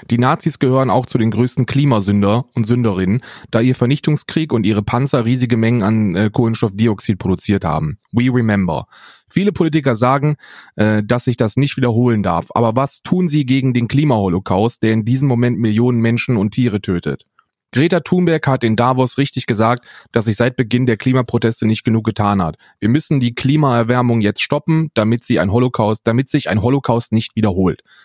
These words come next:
So, und das halt mit, äh, das halt zum Gedenken an, äh, die Opfer und an den fünfundsiebzigjährigen, ähm, ähm, Jahrestag zur Befreiung von Auschwitz. Ist sehr geschmacklos. Muss man,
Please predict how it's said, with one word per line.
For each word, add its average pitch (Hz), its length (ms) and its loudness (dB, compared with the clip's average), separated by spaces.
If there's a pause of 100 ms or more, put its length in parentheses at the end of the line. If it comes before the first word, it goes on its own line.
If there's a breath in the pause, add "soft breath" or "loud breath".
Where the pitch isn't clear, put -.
(140 soft breath)
So, 107 320 -2
und 113 200 -2
das 131 160 -2
halt 127 180 -2
mit, 117 400 -2
äh, 101 240 2
das 113 220 -2
halt 117 160 -2
zum 110 160 -2
Gedenken 117 540 0 (420 loud breath)
an, 104 380 0
äh, 101 260 0
die 113 160 2
Opfer 120 480 -2 (680)
und 117 120 0
an 110 60 2
den 110 100 2
fünfundsiebzigjährigen, 107 1120 0 (440 soft breath)
ähm, 92 380 2
ähm, 71 440 0 (260)
Jahrestag 117 880 -2
zur 98 380 0
Befreiung 107 460 -2
von 98 120 -2
Auschwitz. - 560 -4 (420)
Ist 190 420 -4 (180)
sehr 139 280 0
geschmacklos. 113 840 -4
Muss 139 220 0
man, 143 340 0